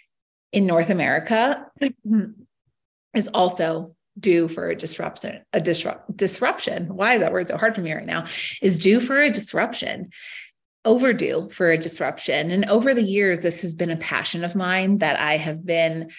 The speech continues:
less publicly vocal about, unless you're like my husband or my best friends, then you hear me exhaust this topic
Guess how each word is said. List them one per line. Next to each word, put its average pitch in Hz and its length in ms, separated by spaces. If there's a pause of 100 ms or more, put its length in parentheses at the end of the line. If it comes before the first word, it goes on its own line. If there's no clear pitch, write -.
(340)
less 247 480
publicly 240 800
vocal 262 420
about, 294 580
unless 226 320
you're 247 140
like 185 300
my 170 100
husband 165 400
or 170 80
my 165 140
best - 240
friends, 170 320
then 165 140
you 165 60
hear 165 160
me 165 220
exhaust 165 560
this 170 220
topic - 520